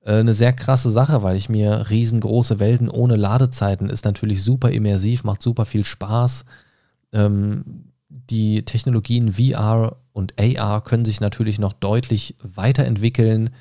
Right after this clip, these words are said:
K I wird unaufhaltsam sein, da bin ich mir ganz, ganz sicher. Und das wird nicht nur die Grenzen der Spielerlebnisse erweitern, sondern, ähm, V R, A R und K I werden,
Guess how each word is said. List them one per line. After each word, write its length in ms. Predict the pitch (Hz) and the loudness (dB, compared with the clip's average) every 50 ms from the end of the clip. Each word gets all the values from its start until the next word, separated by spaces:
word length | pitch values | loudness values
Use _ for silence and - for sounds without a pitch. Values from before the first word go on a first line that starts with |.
| _ _ _ _ _ _ _ _ _ _ _ _ | _ _ _ _ _ _ _ _ _ _ _ _
K 200 | - - 117 113 - | -2 0 0 0 0
I 460 | 131 139 151 165 175 170 160 - - - _ _ _ - - - 160 | 0 0 2 2 2 2 0 -2 -6 -12 _ _ _ -20 -20 -20 -14
wird 360 | 139 113 131 143 143 135 - - _ | -4 0 0 0 0 0 -4 -10 _
unaufhaltsam 960 | - 160 175 180 - 120 131 127 127 - - 123 135 151 127 - 147 143 147 143 | 0 2 2 4 4 4 4 4 4 2 2 2 2 2 0 0 0 2 2 2
sein, 240 | 120 123 127 147 147 | 4 4 4 4 4
da 80 | 135 | 4
bin 140 | 117 117 120 | 4 4 4
ich 120 | 117 110 | 2 2
mir 120 | 110 110 107 | 2 0 0
ganz, 260 | - 107 113 127 127 | 2 2 0 0 0
ganz 240 | - 117 107 104 - | 0 0 0 2 2
sicher. 440 | 117 113 - - 131 135 156 156 - _ _ _ _ _ _ _ _ _ _ _ _ _ _ _ _ | 2 2 2 2 2 2 2 0 -2 _ _ _ _ _ _ _ _ _ _ _ _ _ _ _ _
Und 320 | _ - 117 117 117 113 - | _ 0 2 2 2 2 2
das 200 | 110 110 - - | 0 0 0 0
wird 160 | 113 113 - | 0 2 4
nicht 200 | 123 127 127 127 | 4 2 2 2
nur 140 | 131 123 113 | 2 2 2
die 360 | 110 110 107 110 117 - - - _ _ _ _ _ _ _ _ _ _ _ _ _ _ _ - 123 | 2 0 0 0 0 -2 -6 -10 _ _ _ _ _ _ _ _ _ _ _ _ _ _ _ -20 -8
Grenzen 600 | - - 92 - 104 123 127 131 - - 160 143 | -4 0 2 4 4 4 4 2 2 0 0 0
der 100 | 139 127 | 0 0
Spielerlebnisse 760 | - - - 131 127 123 117 117 117 120 127 117 - - | 0 -2 -2 -2 0 0 2 0 0 0 0 -2 -2 -2
erweitern, 540 | - 107 95 95 92 101 123 131 147 139 127 | -2 -2 -2 0 2 2 2 2 2 2 2
sondern, 540 | 123 113 110 110 110 110 110 110 110 120 - - | 2 2 2 2 2 2 0 -2 -4 -4 -6 -4
ähm, 440 | 110 104 107 107 104 104 107 - - - | -4 -2 -2 -2 -2 -4 -4 -6 -6 -8
V 240 | 101 95 117 139 - | -4 -2 -2 -2 0
R, 400 | 120 117 117 123 127 127 - - - - | 0 0 2 2 0 0 -2 -6 -2 0
A 480 | 110 120 123 - - 98 101 104 104 | 0 0 0 -2 -2 -2 0 0 0
R 140 | 110 - - | -2 -2 -2
und 340 | 110 104 101 98 - - - _ _ | -2 -2 -2 -2 -6 -8 -14 _ _
K 200 | - - 117 - | -6 -4 -4 -2
I 240 | - 110 107 113 101 | -2 -2 -2 0 2
werden, 440 | 98 95 98 98 101 101 98 98 | 2 2 2 2 2 0 0 -2